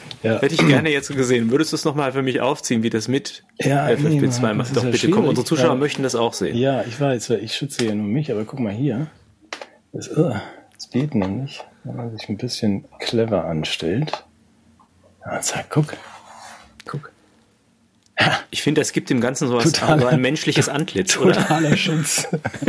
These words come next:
Speaker 1: <laughs> Jetzt kann ich auf den Deich spazieren gehen. Herrlich. Ja. Gut, ich hör's auf.
Speaker 2: Würdest du
Speaker 1: Nee,
Speaker 2: das
Speaker 1: das
Speaker 2: für
Speaker 1: sicher.
Speaker 2: alle empfehlen? Wollen wir das in unserem Shop auch anbieten, oder?
Speaker 1: <laughs> Weil ich, ich gestehe, also das ist jetzt die, ähm, <clears throat> der Aufsatz für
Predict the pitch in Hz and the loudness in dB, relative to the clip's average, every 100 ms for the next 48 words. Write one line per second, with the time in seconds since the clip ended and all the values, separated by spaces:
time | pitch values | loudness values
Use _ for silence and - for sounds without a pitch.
0 | - - - - - - - - - - | -2 -4 -8 -8 -10 -14 -8 -6 -4 0
1 | 135 - 139 113 117 110 107 107 98 101 | 0 2 2 2 0 2 2 2 0 -2
2 | - 101 95 - 101 90 87 85 87 - | -4 -4 -4 0 0 0 -4 -8 -10 -8
3 | 110 98 82 - - - - 92 - - | -4 -4 -6 -12 -12 -12 -10 -12 -12 -16
4 | - - - 135 104 143 139 95 - 113 | -14 -12 0 0 2 0 0 -6 -2 4
5 | 156 180 170 165 - 143 113 135 170 175 | 6 6 4 4 2 2 4 2 2 0
6 | - 180 208 180 143 151 151 156 143 139 | 0 2 2 0 0 -2 -2 -2 -2 0
7 | 120 - 143 160 170 170 185 190 190 151 | -2 -2 -2 -4 -4 -2 -2 0 -2 0
8 | 135 131 - - 170 - - 127 - 143 | 0 2 0 2 2 2 0 0 0 -2
9 | 95 - - - - - 180 - - 110 | -4 -8 -8 -8 -10 -2 -2 -2 -2 -2
10 | 101 - - - - - - 104 - 110 | -2 -6 -8 -10 -10 -10 -4 -2 0 0
11 | - 131 143 107 104 107 135 - 110 - | 2 2 2 0 0 0 0 0 0 0
12 | - 101 101 92 90 101 - - 127 - | 0 0 0 -4 -4 -8 -8 -2 -2 2
13 | 139 156 131 107 101 92 - 104 90 - | 4 4 4 0 0 -2 0 0 -2 -4
14 | - 87 82 | -2 -2 -2